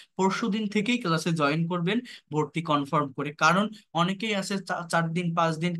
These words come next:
মানে কোর্স শুরু হওয়ার পাঁচ সাত দিন পরে ভর্তি হয়। আহ, এটা করলে হবে কি, আপনি ভর্তি হয়তো হতে পারবেন, ভর্তি,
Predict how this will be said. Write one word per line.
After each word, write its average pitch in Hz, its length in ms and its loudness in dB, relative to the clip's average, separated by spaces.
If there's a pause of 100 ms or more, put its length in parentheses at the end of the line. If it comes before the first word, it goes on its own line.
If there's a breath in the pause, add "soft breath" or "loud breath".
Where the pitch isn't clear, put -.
মানে 160 140 0
কোর্স 175 340 2
শুরু 170 160 0
হওয়ার 175 240 2
পাঁচ 160 220 0
সাত 160 140 0
দিন 170 180 0
পরে 165 220 0
ভর্তি 147 340 -4
হয়। 135 180 0 (480 loud breath)
আহ, 156 280 4
এটা 180 220 0
করলে 214 280 -2
হবে 214 220 0
কি, 208 180 -2 (320 loud breath)
আপনি 160 260 -6 (400)
ভর্তি 170 360 0
হয়তো 214 240 0
হতে 175 220 0
পারবেন, 156 380 0
ভর্তি, 151 280 -8